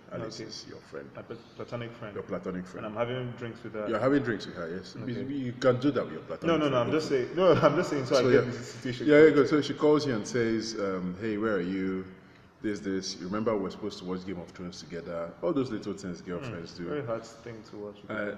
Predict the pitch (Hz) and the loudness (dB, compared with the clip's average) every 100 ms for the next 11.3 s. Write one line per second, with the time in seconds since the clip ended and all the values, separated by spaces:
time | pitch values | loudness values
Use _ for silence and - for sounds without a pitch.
0 | 131 131 135 135 - 120 85 92 110 110 | 0 6 6 6 0 -4 -4 -4 -4 -2
1 | 120 120 117 143 160 143 143 139 117 123 | -2 0 2 4 4 4 4 4 2 -2
2 | 123 - 104 85 101 101 - 120 113 92 | -4 -10 -8 -4 -2 -2 -2 -4 -4 -4
3 | 107 90 80 76 76 - - 80 78 85 | -4 -4 -6 -8 -10 -12 -14 -16 -12 -14
4 | - - 67 - - - _ _ - - | -14 -16 -16 -18 -20 -20 _ _ -20 -20
5 | - 87 64 - 127 180 - - 113 98 | -14 -12 -12 -4 -4 -4 -10 -8 -6 -6
6 | - - - - 120 113 104 113 165 220 | -10 -20 -20 -2 2 6 6 6 2 -2
7 | 208 - - - - 110 110 107 107 87 | -6 -12 -18 -14 -8 -4 -4 -2 -2 -2
8 | 90 85 85 82 92 90 87 - 73 - | -4 -10 -14 -10 -8 -8 -10 -12 -16 -18
9 | - 113 131 131 98 107 98 92 - 87 | -8 -6 -2 -2 -2 -6 -6 -10 -10 -12
10 | 76 82 71 71 - 73 60 - - - | -12 -12 -14 -16 -18 -18 -20 -20 -20 -20
11 | - - | -20 -20